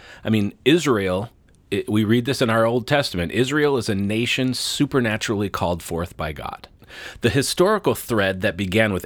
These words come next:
Abraham sometime around nineteen hundred B C has, has evolved down through the centuries into this glorious kind of colorful tapestry, right?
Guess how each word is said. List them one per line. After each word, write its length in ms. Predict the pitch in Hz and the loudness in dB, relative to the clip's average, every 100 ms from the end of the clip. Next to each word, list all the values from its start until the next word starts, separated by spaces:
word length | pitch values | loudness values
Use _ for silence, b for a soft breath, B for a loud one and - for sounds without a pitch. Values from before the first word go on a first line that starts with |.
| - | 0
Abraham 600 | 117 110 85 87 82 82 | 2 2 -2 -2 -4 -2
sometime 400 | - 104 113 98 | -2 0 0 0
around 560 | 92 92 87 85 82 | 0 0 -2 -4 -6
nineteen 480 | 95 104 101 - 104 | -6 -2 -2 -2 -2
hundred 360 | 98 104 95 78 | 0 0 0 -2
B 160 | 95 | -6
C 460 | 82 - 147 101 92 B B B | -4 -2 0 0 -4 B B B
has, 280 | 123 113 - | -2 -2 -4
has 200 | - 107 | -2 0
evolved 1000 | 107 90 92 117 123 117 90 80 - 95 | 0 -2 2 4 4 2 0 -8 -10 -2
down 340 | 92 101 117 113 | 0 2 0 0
through 200 | 113 98 | 0 0
the 100 | 95 | 0
centuries 500 | - 120 - 87 92 | -2 -2 -2 -2 0
into 160 | 90 | -2
this 200 | 87 87 | -2 -6
glorious 720 | - 104 110 117 127 113 110 | -6 -2 2 4 2 0 -2
kind 280 | - 117 95 | -2 -2 -2
of 100 | 85 | -4
colorful 600 | - - 131 120 - 98 | -10 -4 0 0 -2 -6
tapestry, 680 | - - 95 95 - - 65 | -6 -6 -6 -6 -10 -8 -6
right? 280 | 87 95 | -2 -2